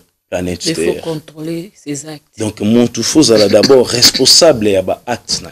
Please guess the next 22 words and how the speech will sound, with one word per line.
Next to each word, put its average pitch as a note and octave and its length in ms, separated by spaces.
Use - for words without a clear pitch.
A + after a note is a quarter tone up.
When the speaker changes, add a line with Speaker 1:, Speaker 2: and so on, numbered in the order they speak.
Speaker 1:
yo. - 80
Nde A#2+ 80
ezali A2 260
premier D3+ 340
principe - 460
ya C2+ 60
spiritualité. - 840
Alors, F#2+ 440
avant E3+ 300
d'abord F#3 380
d'arriver B2 500
là-bas, A2+ 500
il C3 80
faut G3+ 180
d'abord E3 380
motu B2 420
ye C#3 140
moko A#2+ 480
asala C3+ 380
ce - 140
qu'on A#2+ 200
appelle G#2+ 480